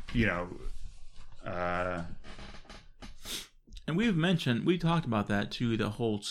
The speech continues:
Speaker 2: uh, key versus school. It's kind of appealing to be like, "Hey, you, you know, we're not gonna tell you what you need to believe.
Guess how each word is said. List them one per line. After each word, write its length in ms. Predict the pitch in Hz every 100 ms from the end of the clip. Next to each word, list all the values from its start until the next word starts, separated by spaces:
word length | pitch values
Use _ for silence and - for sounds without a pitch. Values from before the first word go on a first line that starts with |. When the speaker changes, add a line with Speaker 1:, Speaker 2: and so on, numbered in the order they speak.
| -
Speaker 2:
uh, 160 | 107 101 -
key 380 | - 113 113 107
versus 500 | 101 101 - 95 -
school. 560 | - - 107 101 - - - - - - - _ _ -
It's 140 | 139 -
kind 160 | 240
of 80 | 170
appealing 480 | 113 - 98 92 113 - - -
to 100 | -
be 180 | 101 107
like, 220 | 98 92
"Hey, 340 | 117 110 95 - - - - - _ -
you, 420 | 220 120 151 147 - _ -
you 60 |
know, 100 | 123
we're 100 | 117
not 180 | 143 143
gonna 140 | 127 110
tell 340 | - 120 117
you 340 | 107 101 110 110
what 360 | 104 104 - - _ -
you 220 | 104 104
need 300 | 101 101 101
to 80 | 90
believe. 480 | 95 92 92 -